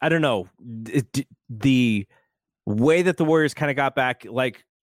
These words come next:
Demon said, you can sort of feel when that, that happens sometimes, but forty-five seconds, Bry, when, when Steph, uh, when Steph started to get hot, were you feeling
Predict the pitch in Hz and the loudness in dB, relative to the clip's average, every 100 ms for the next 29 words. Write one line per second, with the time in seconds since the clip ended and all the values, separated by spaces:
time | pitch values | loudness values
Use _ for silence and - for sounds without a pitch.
0 | - 98 _ 117 131 131 123 113 131 113 | -20 -20 _ -2 0 2 0 -2 0 -2
1 | 104 135 156 135 185 175 127 - 135 139 | -2 -4 -2 0 2 2 0 -2 2 2
2 | 143 147 131 _ - 135 131 131 131 - | 4 2 -2 _ -6 -2 0 0 -4 -2
3 | 127 123 123 127 139 143 139 147 143 123 | -4 -2 -4 -4 -4 -4 -2 0 0 0
4 | 139 123 - _ _ _ _ _ _ - | 0 0 -2 _ _ _ _ _ _ -2
5 | 165 180 180 175 170 143 170 160 110 98 | 2 2 2 2 0 0 0 0 0 -6
6 | - - _ _ _ _ 110 107 127 127 | -10 -20 _ _ _ _ -8 -2 0 0
7 | 101 95 95 107 107 113 101 - - 143 | 0 -4 -2 -4 -2 -2 0 -2 0 0
8 | 151 - _ _ _ _ _ _ _ 113 | 0 -6 _ _ _ _ _ _ _ -4
9 | 107 95 87 80 69 - _ _ _ - | -2 0 0 -2 -4 -8 _ _ _ -2
10 | 123 - 175 175 - 170 156 147 131 135 | -2 0 0 0 0 0 2 0 0 -2
11 | 117 117 127 98 - 107 120 117 139 - | -2 -2 -2 -2 -8 -2 0 2 2 0
12 | - 185 190 165 139 113 | -2 2 4 2 0 -2